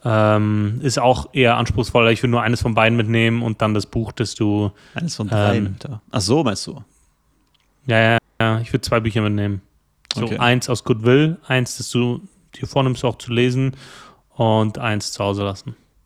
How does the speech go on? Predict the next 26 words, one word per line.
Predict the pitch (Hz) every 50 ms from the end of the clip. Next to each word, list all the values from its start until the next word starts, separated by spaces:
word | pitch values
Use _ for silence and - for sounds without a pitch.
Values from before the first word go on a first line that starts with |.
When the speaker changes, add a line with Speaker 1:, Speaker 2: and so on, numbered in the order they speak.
| _ -
Speaker 2:
Ja, | - 101 98
ja, | 95 98 98 92 92
ja. | 92 92 92 95 95 95 - _ _ _ _ _ _ _ - -
Ja, | 101
ist | 95 90
eh | 101
so | 98 104 90
witzig, | 101 - - 107 95
weil | 107 101
ich | 98 92
mir | - 104 104
eigentlich | 104 104 101 95
bei | -
Entscheidungen | 101 95 92 - 104 98 101 101 98
nie | 95 98 104
schwer | 98 - - 107 104 104
tue. | 104 - 110
Ich | 101 -
entscheide | - 113 - - 113 98
eigentlich | 101 95 98 -
sehr | - - - 117
viel | 110 107
aus | 104
dem | 92 90
Bauch | - 107 92
heraus. | 92 92 87 90 101 - - -